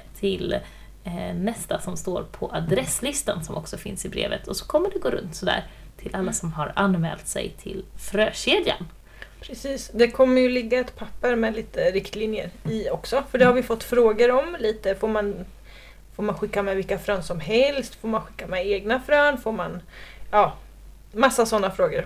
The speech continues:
Speaker 1: Mm.
Speaker 2: Och det kommer ligga liksom tydliga instruktioner i brevet.
Speaker 1: Mm.
Speaker 2: Eh, men vi kan ju säga här att du får skicka med egna frön.
Speaker 1: Mm. Det får man göra.
Speaker 2: Bara du tydligt har märkt upp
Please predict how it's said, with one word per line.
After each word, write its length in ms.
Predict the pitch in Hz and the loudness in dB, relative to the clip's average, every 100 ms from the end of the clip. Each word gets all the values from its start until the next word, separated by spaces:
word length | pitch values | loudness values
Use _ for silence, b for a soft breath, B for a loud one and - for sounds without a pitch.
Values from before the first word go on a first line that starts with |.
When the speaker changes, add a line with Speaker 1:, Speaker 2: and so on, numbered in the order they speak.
| - | -2
Speaker 1:
Mm. 220 | 202 220 - - - - - - - - - - - | -2 0 -4 -16 -20 -20 -20 -20 -20 -20 -12 -10 4
Speaker 2:
Och 140 | 254 | 6
det 140 | 247 247 | 8 6
kommer 280 | 240 240 226 | 4 2 2
ligga 400 | 240 220 247 240 | 2 6 6 6
liksom 280 | 196 - | 0 -4
tydliga 420 | - 254 247 233 226 | -4 -2 2 4 4
instruktioner 600 | 220 220 - 165 - - - - b b - | 0 -8 -10 -10 -8 -12 -18 -20 b b -6
i 180 | 196 | -4
brevet. 600 | - - - - - - - - - | -4 -4 -4 -4 -10 -16 -20 -16 -2
Speaker 1:
Mm. 200 | 196 160 156 - - B B B - - | -2 -2 -6 -14 -18 B B B -20 -14
Speaker 2:
Eh, 240 | - - - | -10 -8 4
men 140 | 226 | 6
vi 60 | 269 | 6
kan 120 | 320 | 4
ju 40 | 311 | 4
säga 220 | 302 269 | 4 6
här 280 | 285 214 208 | 6 4 2
att 200 | 202 - 208 | -6 -10 -4
du 100 | 226 | -4
får 300 | - 320 370 | -2 -2 -2
skicka 280 | - 226 220 | -2 -4 -2
med 200 | 202 - | -2 -2
egna 240 | 165 175 | -4 -4
frön. 260 | - 262 311 453 - - - - | 2 4 4 0 -10 -20 -18 -4
Speaker 1:
Mm. 180 | 180 226 - - b b - | -2 -2 -4 -16 b b -10
Det 100 | 160 | -6
får 160 | 226 185 | -2 -2
man 180 | 214 | -2
göra. 220 | 226 233 330 - | -4 -6 -8 -8
Speaker 2:
Bara 340 | 220 240 226 | 4 6 6
du 100 | 226 | 4
tydligt 360 | 226 233 226 214 | 0 0 2 0
har 100 | 208 | -2
märkt 300 | 165 - - | -4 -6 -2
upp 420 | 233 294 - | -2 -2 -8